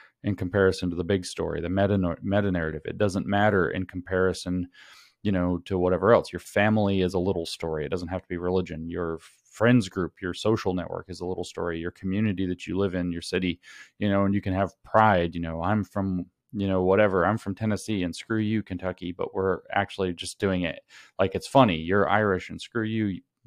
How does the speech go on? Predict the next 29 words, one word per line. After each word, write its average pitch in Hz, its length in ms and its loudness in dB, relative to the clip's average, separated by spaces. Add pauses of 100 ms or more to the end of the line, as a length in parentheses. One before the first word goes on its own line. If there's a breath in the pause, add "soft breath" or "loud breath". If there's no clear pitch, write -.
(140)
Britain, 101 340 2
and, 90 300 -2 (160)
but 101 120 2
it's, - 280 -6 (800)
it 127 100 0
should 110 200 -6
be 98 120 -2
fun, 107 640 4
not 110 360 4 (100)
serious, 98 680 4 (400 loud breath)
because 113 240 4
when 113 120 4
it's - 160 -4
serious, 110 420 4
it - 80 -4
turns 98 240 -2
into 101 140 2
wars 87 400 0
and 92 120 0
bombs 85 400 0
and, 80 300 -6
and 87 160 -6
discord. 87 540 -6 (260 loud breath)
And 113 140 4
when 104 100 4
it's 95 160 -2
fun, 95 460 2
it's - 200 -8
fun. 98 440 2